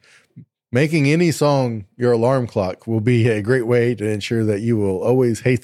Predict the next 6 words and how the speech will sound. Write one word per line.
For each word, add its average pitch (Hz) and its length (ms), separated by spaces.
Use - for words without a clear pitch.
that 131 240
song. 95 400
Trust 120 300
me, 110 280
I 101 220
know. 69 280